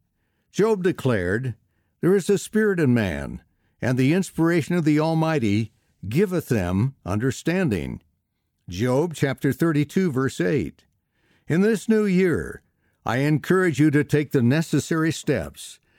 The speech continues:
to hear the Lord better and more often, so that you can receive the enlightenment He wants to give you. Before Elder Hale's passing that October day in two thousand seventeen, he prepared a short talk for General Conference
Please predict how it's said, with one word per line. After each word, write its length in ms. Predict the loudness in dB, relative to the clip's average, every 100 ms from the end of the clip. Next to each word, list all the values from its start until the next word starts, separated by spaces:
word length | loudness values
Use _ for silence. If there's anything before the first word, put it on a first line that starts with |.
| _ _
to 120 | -2
hear 200 | 0 0
the 140 | 0 0
Lord 340 | 2 0 0
better 480 | 0 0 0 -2 -8 _ _
and 160 | -4 0
more 240 | 0 -2
often, 600 | -2 -2 -2 -6 -8 -12 _ _ _ _
so 200 | -2 0
that 140 | 0
you 200 | 2 0
can 140 | 2 2
receive 480 | 2 2 2 2 4
the 120 | 2
enlightenment 800 | 2 2 0 0 0 0 -2 -14 _ _ _
He 140 | -4
wants 340 | -2 -2 -4 -4
to 120 | -2
give 260 | 2 0 0
you. 360 | -4 -6 -14 -20 _ _ _ _ _ _
Before 380 | -2 0 0 0
Elder 300 | -2 0 0
Hale's 340 | 2 2 0
passing 480 | 0 -2 -2 0 0
that 180 | 2 0
October 540 | -2 -4 -2 0 -2
day 320 | 0 0 0
in 140 | -2 -2
two 180 | -2 -2
thousand 520 | -2 -2 -2 -4 -4
seventeen, 800 | -4 -4 -6 -6 -6 -6 -8 -12 -18 _ _ _ _ _
he 100 | -2
prepared 500 | 0 0 0 0 0
a 60 | -2
short 360 | 0 -2 -2
talk 320 | -2 -2 -2
for 120 | -2 -2
General 380 | 0 0 -2
Conference 720 | -2 -2 -2 -2 -2 -4 -6